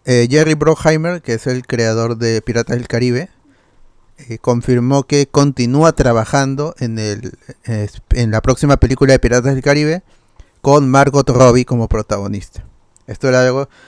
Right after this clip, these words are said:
que ya se venía con-, conversando desde hace mucho, pero, este, luego de que sa-, salió la quinta película,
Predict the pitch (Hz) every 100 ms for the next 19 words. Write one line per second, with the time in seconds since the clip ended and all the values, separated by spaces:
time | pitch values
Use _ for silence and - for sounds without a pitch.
0 | _ - 107 127 117 113 120 - _ _
1 | _ - 101 - 107 - - 117 117 107
2 | 110 - 120 139 135 - 190 - _ _
3 | _ _ _ - 143 139 139 135 135 127
4 | 120 107 - - 110 110 120 131 131 127
5 | 123 - 123 127 - _ _ _ _ -
6 | 117 113 - - 110 123 123 127 120 135
7 | 131 139 143 131 123 131 135